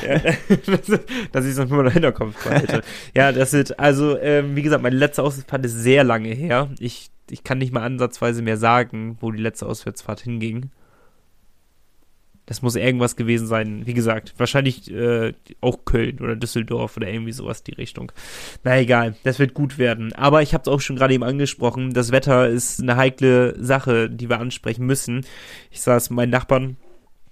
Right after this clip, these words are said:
Speaker 1: zusammen, der auch Eishockey-Fan ist, und der hat schon so ein bisschen Rumoren hören aus dem Hintergrund, dass bei den einen oder anderen die Skepsis ausbricht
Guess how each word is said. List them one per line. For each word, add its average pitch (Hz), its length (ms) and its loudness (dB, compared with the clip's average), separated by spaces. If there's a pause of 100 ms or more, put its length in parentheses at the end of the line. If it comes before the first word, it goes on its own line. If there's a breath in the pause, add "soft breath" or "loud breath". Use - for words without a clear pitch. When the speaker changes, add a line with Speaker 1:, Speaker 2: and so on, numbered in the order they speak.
(200)
Speaker 1:
zusammen, 117 380 -2
der 113 160 -2
auch 113 100 -4
Eishockey-Fan 123 640 -2
ist, 131 240 -4
und 117 120 -6
der 117 100 2
hat 127 180 0
schon 123 200 -6
so 123 80 0
ein 117 100 -2
bisschen 143 480 2
Rumoren 123 640 0
hören 143 220 -2
aus - 160 -4
dem 127 100 -6
Hintergrund, 135 640 -2
dass 120 100 -2
bei 123 160 0
den 120 80 0
einen 127 200 0
oder 123 120 0
anderen 123 240 -2
die 120 80 -4
Skepsis - 640 -6
ausbricht 123 560 -6